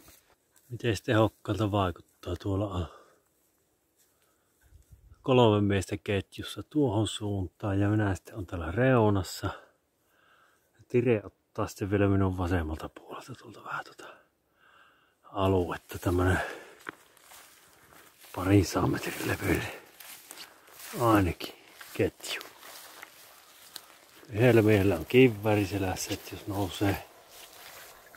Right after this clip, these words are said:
puuhun eestä, tää on puussa linnu. Tuossa äsken len-, lähti ensin yksittäinen teeri ja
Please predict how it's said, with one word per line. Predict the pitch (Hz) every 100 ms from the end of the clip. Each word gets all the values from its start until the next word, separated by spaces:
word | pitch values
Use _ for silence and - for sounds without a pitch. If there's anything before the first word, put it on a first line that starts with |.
| - -
puuhun | 127 143 110 120 -
eestä, | 127 117 113 101 - 101 - -
tää | 110
on | 104 101 - - - - - -
puussa | 117 110 98 - 98
linnu. | 95 87 85 - - - - - - - - - - - - - - - - - - - - - - - - - - - - - - - _ _
Tuossa | 107 - - 131
äsken | 123 123 110 104 _ _ _ _ _ _ _ _ - - -
len-, | 120 117 113 -
lähti | 123 104 - 123
ensin | 104 -
yksittäinen | - 160 - - _ 123 117 107
teeri | 113 110 104 98 98
ja | 95